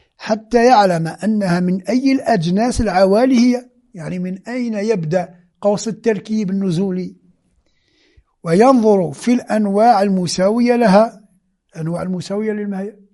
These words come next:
كالإنسان مثلا، في الدخول تحت ج-، ذلك الجنس، يعني الحيوان، والحيوان داخل تحت الجسم والجسم تحت الجوهر،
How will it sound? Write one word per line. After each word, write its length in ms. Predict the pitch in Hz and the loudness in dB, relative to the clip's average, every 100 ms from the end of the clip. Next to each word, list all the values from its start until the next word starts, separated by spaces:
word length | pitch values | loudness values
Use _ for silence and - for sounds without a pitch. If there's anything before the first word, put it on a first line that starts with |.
| _ | _
كالإنسان 560 | 156 127 170 156 170 170 | -10 -8 -8 -8 -8 -8
مثلا، 360 | 160 156 170 - _ _ _ _ _ _ _ _ | -10 -10 -14 -16 _ _ _ _ _ _ _ _
في 220 | - - | -10 -4
الدخول 640 | 202 147 202 - 226 254 226 | -2 2 2 2 0 0 0
تحت 320 | 226 - 214 | -2 -6 -4
ج-، 180 | 175 165 | -2 -2
ذلك 520 | 214 170 202 202 208 | -2 -4 -4 -2 -2
الجنس، 720 | 190 143 135 214 247 240 - | -2 -2 -2 0 -2 -4 -10
يعني 180 | - 151 | -14 -14
الحيوان، 580 | - 185 185 185 214 233 _ _ _ _ _ _ 180 | -10 -6 -4 -2 -4 -6 _ _ _ _ _ _ -12
والحيوان 720 | 170 175 202 208 208 190 139 | -10 -6 -4 -2 -2 -2 -4
داخل 320 | 196 196 190 | -6 -4 -8
تحت 360 | 190 - - 180 170 170 _ _ _ _ _ _ _ - | -10 -14 -12 -10 -10 -14 _ _ _ _ _ _ _ -10
الجسم 500 | 156 135 214 - 196 | -8 -6 -8 -8 -10
والجسم 400 | 156 151 175 165 | -8 -10 -12 -14
تحت 320 | 151 - - | -16 -18 -10
الجوهر، 540 | 156 135 185 190 240 | -6 -4 -2 -2 -2